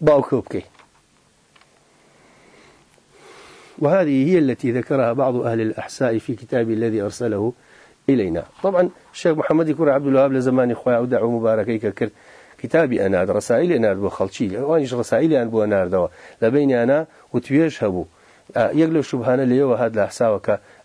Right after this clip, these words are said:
أو هبو شوية. ئەو شوبهەیە نەقڵەکەن، ئەڵێن: «تۆ چۆن ئەوە ئەکەی؟» یان شێخ محەممەدی کوڕ عەبدولوهاب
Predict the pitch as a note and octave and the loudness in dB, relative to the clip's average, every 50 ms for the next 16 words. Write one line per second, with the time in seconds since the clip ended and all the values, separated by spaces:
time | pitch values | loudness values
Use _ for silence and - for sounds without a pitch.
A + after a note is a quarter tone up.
0 | - - D3 - B2+ A#2 A#2+ B2 A2 - - A#2+ A2 G#2+ A#2 C#3 D3+ - - _ | -2 0 0 0 0 -2 -2 -4 -6 -6 -6 -2 0 2 2 2 0 -2 -8 _
1 | _ _ _ _ _ _ - - - G2 G#2 F2 - - C#3+ C#3+ C3 - - B2 | _ _ _ _ _ _ -16 -12 -10 -10 -10 -8 -4 -2 -2 -2 0 -2 -4 -4
2 | A2+ A2 B2 A#2+ B2 A#2+ - - - - - B2+ B2+ C3+ C3 - - F#2 F#2+ F2+ | -2 0 0 2 2 0 -2 -6 -12 -10 -4 0 0 0 0 0 -2 -4 -6 -4
3 | - F#2+ F2 F2+ F#2+ A#2 A#2+ - - B2 - - E3 D3+ - A2 G2 E2 E2+ - | -4 -4 -2 -2 -2 -2 -2 -4 -6 -6 -2 -2 -2 0 0 -2 -2 -2 -2 -4
4 | - - - - _ _ _ _ - - _ _ _ _ - B2+ C3 C#3 - - | -6 -10 -14 -16 _ _ _ _ -20 -20 _ _ _ _ 0 0 0 0 -2 -8
5 | _ _ - - - B2 B2 B2 - - C#3 C#3 C3+ C3 - - C3+ G#2+ A#2+ C3 | _ _ -12 -6 -4 -4 -4 -4 -2 -2 -2 -2 -2 -2 -2 0 0 0 0 0
6 | B2+ A#2+ A2+ B2+ B2+ | 0 0 0 2 0